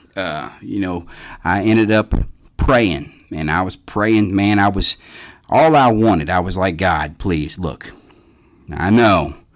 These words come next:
that I, you know, deserve this, but, uh,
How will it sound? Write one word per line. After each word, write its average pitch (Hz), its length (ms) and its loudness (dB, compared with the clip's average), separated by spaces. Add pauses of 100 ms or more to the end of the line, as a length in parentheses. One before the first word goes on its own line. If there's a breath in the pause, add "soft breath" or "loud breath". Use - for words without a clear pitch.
(680 loud breath)
that 87 120 -2
I, 85 280 2 (100)
you 90 160 -2
know, 82 400 -2
deserve 101 640 0
this, - 380 -10
but, 92 360 -4
uh, 78 280 -4